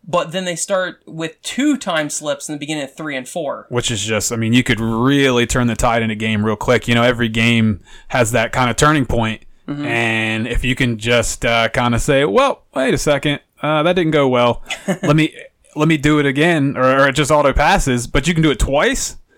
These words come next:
Speaker 1: Yeah.
Speaker 2: That, that's a game changer.
Speaker 1: Now, this is one of those, um, upgrades that is more subtle, and a lot of the new players are like, "I don't, I don't understand. That, that's two time slips. Who cares?"
Speaker 2: Right.
Speaker 1: But that makes you hella durable. And the idea behind the Zealot was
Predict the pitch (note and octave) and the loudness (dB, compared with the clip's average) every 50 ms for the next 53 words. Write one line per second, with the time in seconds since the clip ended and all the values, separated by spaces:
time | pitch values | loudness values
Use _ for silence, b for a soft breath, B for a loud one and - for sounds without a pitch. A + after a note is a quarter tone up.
0 | _ - C#3+ C#3 D3 C#3 - E2 A2 B2 C#3 D#3 E3 D#3+ - - C#3+ C#3 D3+ C#3+ | _ -8 -4 -4 -4 -4 -4 -6 -4 -2 0 2 2 0 0 -2 0 0 0 0
1 | - D#3+ C#3+ B2+ A#2+ C#3 D3 - B2 G2+ G2 G2+ F#2+ G2 - - F#3+ F3+ F3 E3+ | 0 -2 -2 0 0 0 0 0 -2 -4 -4 -6 -10 -10 -10 -6 -4 -4 -4 -4
2 | D#3 F#3 B3 - - D4 A3+ A#3 A#3+ A3 G3 F3 E3+ E3 D#3 D3+ - - D#3 D3+ | -4 -6 -8 -6 -6 -8 -8 -4 -4 -4 -2 -4 -4 -6 -8 -8 -6 -4 -2 -2
3 | D3+ D3 D3 - - D#3 D#3 - - F3 E3 D#3+ D#3 D3+ C#3+ D#3 E3 D#3+ D3 D#3 | -2 -4 -6 -8 -10 -12 -14 -10 -8 -6 -6 -6 -6 -8 -8 -8 -8 -8 -8 -6
4 | D#3+ E3 D#3+ D3 - - - C#3+ B2+ C3+ D#3 E3+ F#3 F#3 - _ - D3 D3+ D3+ | -6 -6 -6 -6 -6 -6 -4 -4 -4 -4 -4 -6 -10 -10 -12 _ -6 -6 -4 -2
5 | D3 D3+ D3+ D#3+ E3+ E3 D#3+ D#3 D#3 D#3+ D#3+ D#3 - F#3 F3 F3 F3 F3 E3 - | -2 -2 -2 -2 -2 -4 -6 -8 -8 -8 -8 -8 -8 -8 -6 -6 -6 -6 -8 -8
6 | E3+ D#3 D3+ D3+ D3 - - - D3 E3+ F#3 E3 D3+ - - C#3 D#3+ F3 D#3 D#3 | -8 -6 -4 -4 -6 -6 -6 -6 -6 -6 -6 -8 -10 -10 -10 -10 -8 -8 -8 -8
7 | D3 C3+ - - - C3+ C3 A#2+ A2+ G#2+ A#2+ B2 - - D3 C#3+ - - - - | -10 -12 -14 -12 -12 -10 -10 -12 -12 -14 -16 -14 -12 -12 -12 -10 -10 -12 -12 -14
8 | _ - - F#3 F#3 - E3+ F3+ F#3 F#3 - D#3 - - - F3 - - E3+ D#3 | _ -12 -12 -10 -6 -4 -4 -4 -4 -8 -12 -14 -14 -14 -14 -14 -12 -10 -10 -10
9 | C3+ A2 - - - - A2 A#2+ C3 B2+ A#2 G#2+ - - F3 E3+ - G3 G3+ A3 | -10 -12 -14 -14 -12 -4 0 2 4 4 2 2 -2 -6 -8 -4 -2 -2 -2 -2
10 | G#3+ A3+ A3+ G#3+ - - - G3 E3 D3 - D3+ F3 F3 F3+ F#3 D#3 D#3 D3+ D#3 | -2 -4 -6 -6 -6 -8 -8 -8 -8 -8 -8 -8 -6 -6 -6 -8 -8 -8 -6 -6
11 | D3+ C#3 B2+ A#2+ A#2 - - - D#3+ E3 D#3+ D#3+ D#3+ D#3 E3 F3+ G3+ G3+ E3+ F3 | -6 -6 -8 -10 -16 -14 -12 -10 -6 -4 -4 -4 -4 -6 -6 -8 -8 -6 -8 -8
12 | E3 F3+ F3 E3+ D#3 C#3+ C3+ D3+ D#3 E3+ F3 D#3 D3+ D3+ C#3+ D3 C#3+ D3 D3 C#3+ | -8 -8 -8 -8 -6 -6 -4 -2 -2 -2 -4 -6 -10 -10 -10 -10 -10 -10 -10 -12